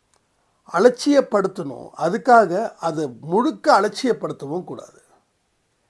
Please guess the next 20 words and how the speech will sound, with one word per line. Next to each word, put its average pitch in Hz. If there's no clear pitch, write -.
"இதெல்லாம் 185
ஒரு 233
பிரச்சனையா, 196
பார்த்துக்கலாம்" 151
அப்படின்னு 208
அந்த 196
பார்த்துக்கலான்ற 247
வார்த்தையை 190
எப்ப 190
பார்க்குறீங்கன்றது 202
முக்கியம். 139
பார்த்துக்கலான்ற 220
ஒரு 190
வார்த்தையை 160
கடைசி 185
வரைக்கும் 180
"பார்த்துக்கலாம், 190
பார்த்துக்கலாம், 170
பார்த்துக்கலாம்னு" 156
சொன்னீங்கன்னா, 120